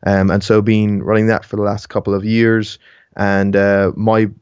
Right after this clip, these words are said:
personal work with coaching clients tends to be with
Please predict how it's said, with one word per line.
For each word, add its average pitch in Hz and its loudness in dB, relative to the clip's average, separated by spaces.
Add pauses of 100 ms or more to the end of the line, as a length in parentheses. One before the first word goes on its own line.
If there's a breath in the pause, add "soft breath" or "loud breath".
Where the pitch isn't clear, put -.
(280)
personal 117 -4
work 101 -4
with 101 -6 (120)
coaching 101 -4
clients 98 -6
tends 101 -4
to 101 -12
be 101 -2
with 95 0